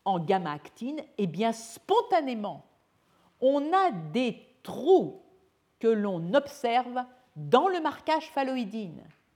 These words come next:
Et ces trous, bien sûr, ils ne vont pas être comblés par de la gamma-actine, puisqu'il n'y en a pas, ils vont être comblés par de la bêta-actine, ce qui illustre le phénomène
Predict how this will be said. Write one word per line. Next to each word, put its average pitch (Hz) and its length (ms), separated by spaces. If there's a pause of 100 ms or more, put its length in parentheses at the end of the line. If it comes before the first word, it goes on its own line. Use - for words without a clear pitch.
(340)
Et 220 140
ces 214 320
trous, 349 300
bien 294 220
sûr, 247 360
ils 202 140
ne 196 80
vont 180 240
pas - 540
être 185 320
comblés 185 480
par 151 260
de 156 80
la 156 120
gamma-actine, 165 640
puisqu'il 202 400
n'y 165 120
en 147 80
a 147 80
pas, 269 260 (460)
ils 208 120
vont 165 280
être 220 360 (140)
comblés 185 500 (280)
par 214 360 (300)
de 165 160
la 180 200 (280)
bêta-actine, 196 1300 (720)
ce - 340 (260)
qui 226 360
illustre 269 680 (120)
le 208 240
phénomène 180 520